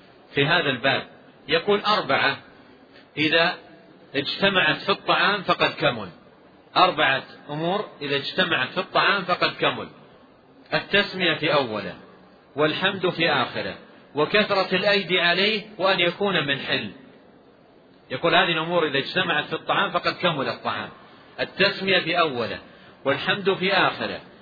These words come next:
و-، وكثرة الأيدي عليه، وأن يكون من حل، يعني أن يكون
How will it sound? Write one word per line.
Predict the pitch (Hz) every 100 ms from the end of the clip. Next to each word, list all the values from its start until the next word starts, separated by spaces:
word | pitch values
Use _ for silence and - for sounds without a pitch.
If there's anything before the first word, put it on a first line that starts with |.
| - -
و-، | 127 151 175 175 160
وكثرة | 151 208 202 214 208
الأيدي | 196 202 196 175
عليه، | 165 170 190 220 - -
وأن | 147 175
يكون | 165 156 190 190 160
من | 139
حل، | 135 147 110 - - - - - - _ - _ _ _ -
يعني | 110 127 147
أن |
يكون | 143 131 165 165